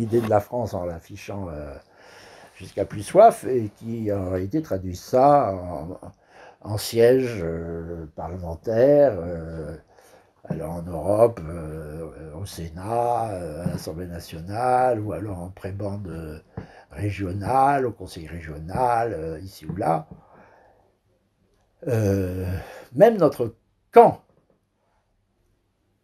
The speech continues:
je ne sais pas si on peut parler de camp, mais allons-y, euh, peut-être, même les nationaux, si vous voulez,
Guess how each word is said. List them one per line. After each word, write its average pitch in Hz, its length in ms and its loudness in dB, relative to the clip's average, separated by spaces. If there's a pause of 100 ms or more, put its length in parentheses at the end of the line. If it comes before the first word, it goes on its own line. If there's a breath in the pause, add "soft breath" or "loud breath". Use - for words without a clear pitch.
je - 40 -20
ne - 20 -20
sais - 180 -18
pas - 60 -16
si - 140 -20
on - 100 -20
peut - 60 -20
parler - 260 -20 (160)
de - 60 -20
camp, - 220 -20
mais - 160 -20
allons-y, 87 480 -16 (1000 soft breath)
euh, 76 260 -16
peut-être, - 300 -18 (160)
même 117 240 -6
les 113 80 -2
nationaux, 180 540 6
si - 160 -8
vous 98 140 -2
voulez, 87 320 -8